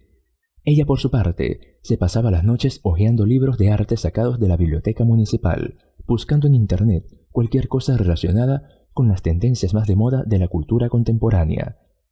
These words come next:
Tenía que crear la apariencia de ser lo bastante culta como para asombrar a sus patrocinadores, pero también ser lo bastante ingenua como para no destruir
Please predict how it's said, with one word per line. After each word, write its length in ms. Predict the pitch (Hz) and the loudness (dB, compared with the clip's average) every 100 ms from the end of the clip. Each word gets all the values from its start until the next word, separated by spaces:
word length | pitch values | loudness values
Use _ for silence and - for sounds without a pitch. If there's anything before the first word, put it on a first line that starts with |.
| _ _ | _ _
Tenía 300 | - 113 156 | 0 2 2
que 120 | 131 | 0
crear 260 | - 90 98 | 0 0 2
la 80 | 120 | 0
apariencia 640 | 104 131 104 90 - - - _ | 0 2 0 -2 -6 -8 -14 _
de 120 | 95 87 | -4 -2
ser 220 | 127 135 | -2 0
lo 100 | 107 | 0
bastante 440 | 80 - 135 120 | -2 -2 -2 -2
culta 380 | - 92 - 95 | -2 -4 -4 -4
como 240 | 101 92 | -2 0
para 160 | 90 90 | 0 -2
asombrar 540 | - 82 78 120 - - _ _ - | -2 -2 -2 -2 -4 -10 _ _ -8
a 100 | 120 | -6
sus 180 | 123 | -6
patrocinadores, 1040 | - 139 120 131 127 123 85 - - - _ _ _ _ | -4 -4 -2 -2 0 2 0 -2 -8 -12 _ _ _ _
pero 180 | - 135 | -2 -2
también 360 | 135 135 165 143 | 0 0 2 0
ser 200 | 147 143 | 0 0
lo 100 | 110 | 0
bastante 380 | 78 135 131 131 | -2 -2 -2 0
ingenua 580 | 123 127 85 92 - _ | 0 0 0 -4 -8 _
como 240 | - 127 120 | 0 0 0
para 200 | 117 131 | 0 2
no 140 | 160 | 2
destruir 520 | 147 113 92 92 - | 0 0 0 0 -4